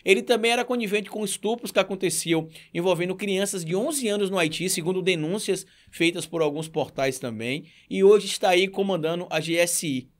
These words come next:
Essa informação precisa ser compartilhada, gente. Vocês viram o que eu acabei de ler aqui?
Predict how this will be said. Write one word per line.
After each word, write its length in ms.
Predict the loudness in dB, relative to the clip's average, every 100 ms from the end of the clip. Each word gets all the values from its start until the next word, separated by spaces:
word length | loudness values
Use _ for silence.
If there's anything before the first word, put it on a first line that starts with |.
| -6
Essa 180 | -6 -2
informação 380 | 2 2 2 -2
precisa 180 | -4 -4
ser 120 | -2
compartilhada, 800 | -2 0 0 0 2 2 2 -2
gente. 360 | -6 -8 -14 _ _ _ -8
Vocês 300 | -2 0 -2
viram 380 | 0 2 4
o 40 | 4
que 80 | 2
eu 40 |
acabei 280 | 2 2 0
de 100 | 2
ler 100 | 0
aqui? 340 | 0 -6 -6